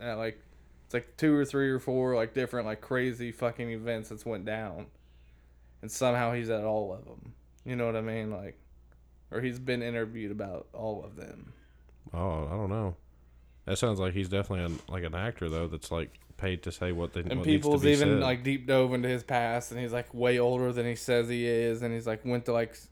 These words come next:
Speaker 1: college, like, he's, like, performance art schools and stuff, and has degrees in, like, acting, and, like, like, people's, like, dug this up about this guy.
Speaker 2: Dude, I'll fight him right now.
Speaker 1: Yeah.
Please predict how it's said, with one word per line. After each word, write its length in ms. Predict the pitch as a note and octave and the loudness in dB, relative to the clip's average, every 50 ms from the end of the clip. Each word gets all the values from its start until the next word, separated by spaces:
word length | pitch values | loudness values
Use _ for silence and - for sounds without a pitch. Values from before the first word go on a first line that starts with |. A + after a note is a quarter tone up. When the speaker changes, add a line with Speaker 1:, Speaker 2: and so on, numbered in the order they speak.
| - C3+ | -18 -10
Speaker 1:
college, 600 | - - C3 B2 B2 A#2+ A#2+ A#2+ A#2+ A#2+ A#2 A#2+ | 0 4 4 6 6 6 6 6 4 4 2 0
like, 240 | A#2 A2 A2 - - - - | 0 0 -2 -4 -10 -20 -14
he's, 220 | - A#2+ A#2+ A#2+ A#2 | -10 -10 -8 -4 -2
like, 240 | A2+ G#2+ G#2+ - - - - - - | -2 -2 -2 -4 -10 -20 -20 -20 -16
performance 520 | - A#2 - - C3 B2+ B2+ C3 B2+ - - | -14 -10 -4 0 0 2 2 0 -2 -4 -4
art 300 | B2 B2+ B2+ A2+ - - | -2 -2 -2 -2 -4 -10
schools 460 | - - C#3+ C3 B2+ B2+ B2+ B2 A#2+ | -8 -2 0 0 0 0 0 -2 -2
and 120 | B2+ B2+ A#2+ | -4 -6 -6
stuff, 400 | - - C3 A#2+ A#2+ A#2+ A#2+ A#2+ | -4 0 4 6 6 6 6 4
and 80 | A#2+ A2+ | 0 0
has 160 | C3 A#2 A2+ | 0 0 -2
degrees 680 | - - A#2+ A#2 B2+ B2 B2 B2 A#2+ B2 B2 A#2+ A#2 A#2+ | -2 -6 -8 -6 -4 -2 -2 0 0 0 -2 -2 -4 -4
in, 200 | A#2+ A#2 A#2 A#2 | -4 -4 -4 -2
like, 320 | A#2 A2+ A2+ A2+ G#2+ - - | -4 -4 -4 -6 -8 -12 -12
acting, 640 | A#2 A#2+ A#2 A#2+ A#2+ - - B2 A#2 A#2 A#2 A#2 A2+ | -6 -4 -2 -2 -2 -4 -6 -6 -4 -4 -4 -4 -4
and, 280 | A2+ A2+ A2+ G#2+ G#2+ | -6 -6 -8 -10 -12
like, 360 | A2+ A#2 A#2 A2+ A2+ A2 - - - - - - - - - - - | -10 -8 -8 -8 -8 -10 -12 -16 -20 -20 -20 -20 -20 -20 -20 -12 -10
like, 100 | B2 A#2+ | -6 0
people's, 240 | - D#3+ E3 E3+ D3+ | 2 2 2 2 2
like, 220 | C3+ C3 B2+ - | -2 -2 -2 2
dug 260 | C3+ C3 C3 C3 C3 B2+ | 4 4 4 4 2 0
this 220 | B2+ A#2+ - - | -2 -2 0 2
up 160 | A#2 A2 A2 | 0 0 0
about 260 | A2+ G2 G#2 G2+ F#2 - | -2 -6 -6 -6 -6 -8
this 200 | B2+ - - - | -10 -10 -10 -8
guy. 400 | - G#2 F#2+ F#2+ F#2 - A#2+ A2 - - - - - | -8 -8 -8 -8 -12 -14 -14 -16 -20 -20 -20 -14 -6
Speaker 2:
Dude, 160 | F#2+ G2 G2 G2 | 0 2 4 4
I'll 120 | G#2 C#3+ | 4 0
fight 260 | - - G#2 G2 G2 | 0 0 2 2 2
him 160 | G2 F#2 G2 | 2 2 0
right 140 | F#2 F#2+ F2 | 0 0 0
now. 280 | F2+ G#2 B2 B2 G#2 F2 - | 0 0 0 0 0 -2 -4
Speaker 1:
Yeah. 160 | - B2+ B2 | -4 -4 -4